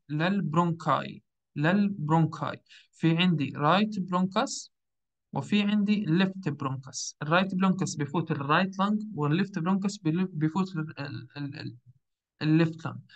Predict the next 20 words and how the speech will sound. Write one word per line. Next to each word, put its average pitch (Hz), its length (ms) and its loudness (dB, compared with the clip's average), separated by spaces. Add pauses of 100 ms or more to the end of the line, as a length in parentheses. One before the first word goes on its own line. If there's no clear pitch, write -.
(220)
الرايت 185 320 2
برونكس 190 580 0
برضه 175 240 4
بيتفرع 143 600 2
وبينطيك 143 520 -2
برونكيولز، 160 840 2
يعني 131 220 0
برونكس 156 500 -2
بس 147 120 -4
صغيرة. 143 640 -2 (400)
برونكيولز، 151 420 0
برونكيولز، 147 460 -2
برونكيولز. 151 580 -4 (360)
والليفت 196 600 0
برضه 196 240 2
بينطيك 165 540 0
برونكيولز 151 560 -2
صغيرة. 143 360 -2
وبالآخر، 214 560 2
بالآخر 214 520 0